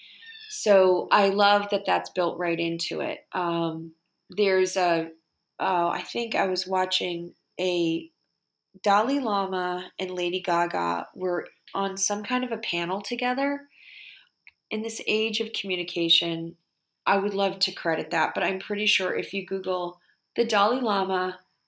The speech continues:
and Lady Gaga together, you will pull up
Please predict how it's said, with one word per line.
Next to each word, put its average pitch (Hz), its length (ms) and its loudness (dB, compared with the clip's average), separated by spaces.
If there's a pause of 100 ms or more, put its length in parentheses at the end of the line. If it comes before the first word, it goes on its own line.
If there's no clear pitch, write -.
and 196 140 0
Lady 180 260 0
Gaga 160 640 -2 (200)
together, 165 640 -2 (320)
you 180 180 -4
will 175 120 -4
pull 175 200 -6
up 170 300 -4